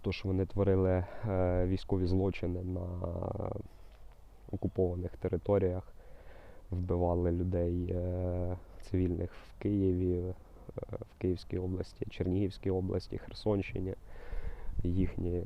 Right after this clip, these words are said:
ці фільтраційні концтабори. Е, ну, мені здається, що вони навіть не мають права відкривати рот.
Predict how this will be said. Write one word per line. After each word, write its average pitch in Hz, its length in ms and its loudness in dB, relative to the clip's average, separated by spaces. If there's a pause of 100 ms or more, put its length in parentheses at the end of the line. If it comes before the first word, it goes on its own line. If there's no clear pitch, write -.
(140)
ці 90 480 -2
фільтраційні 90 720 2
концтабори. 92 760 2
Е, 98 80 0 (800)
ну, 110 180 4 (180)
мені 101 200 4
здається, 95 420 0
що - 180 -6
вони 90 340 -2
навіть 92 500 -2
не 98 160 2
мають 87 320 0
права 90 420 2 (680)
відкривати 87 540 2
рот. 95 320 4